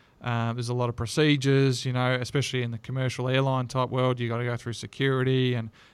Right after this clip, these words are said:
might be transport issues to get to and from work. Whereas, you know, I was operating down the Geelong waterfront. It was,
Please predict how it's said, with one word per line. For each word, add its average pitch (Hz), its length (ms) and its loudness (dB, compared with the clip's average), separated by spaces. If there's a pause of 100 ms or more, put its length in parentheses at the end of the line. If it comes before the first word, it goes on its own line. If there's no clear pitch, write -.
(120)
might 123 140 -2
be 123 80 -6
transport 135 800 -2
issues 135 460 0
to 131 60 -6
get 123 260 -2
to 143 160 2
and 131 120 0
from 127 300 0
work. 135 380 0 (420)
Whereas, 139 260 2
you 165 60 -4
know, 156 60 0
I 156 40 4
was 156 120 2
operating 165 320 2
down 127 160 2
the 120 60 -2
Geelong 117 300 0
waterfront. 117 480 -2
It 127 60 -2
was, 123 280 -2